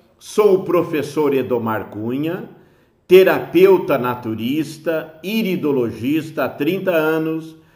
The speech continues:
professor de iridologia há vinte e cinco anos, nutricionista. E eu quero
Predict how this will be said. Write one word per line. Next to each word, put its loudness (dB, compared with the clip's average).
professor 4
de -2
iridologia 0
há -4
vinte -10
e -12
cinco -6
anos, -4
nutricionista. -2
E 2
eu 6
quero 4